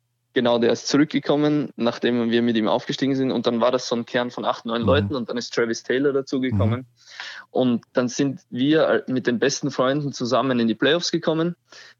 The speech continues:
Speaker 1: sind, wurden aus der eigenen Halle geschmissen,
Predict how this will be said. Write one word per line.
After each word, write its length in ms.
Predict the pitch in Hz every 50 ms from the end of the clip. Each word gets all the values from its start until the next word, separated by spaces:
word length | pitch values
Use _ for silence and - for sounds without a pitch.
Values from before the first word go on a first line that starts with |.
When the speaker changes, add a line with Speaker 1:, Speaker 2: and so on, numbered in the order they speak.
| _ _
Speaker 1:
sind, 480 | - - - 139 135 131 123 117 110 - _ - - _ _ _ _ _ _ _ - _
wurden 260 | - 131 139 139 139
aus 120 | 135 127 -
der 120 | - -
eigenen 320 | - 131 131 135 127 123
Halle 200 | 131 123 139 151
geschmissen, 560 | 147 160 - - - 156 151 - - 165 180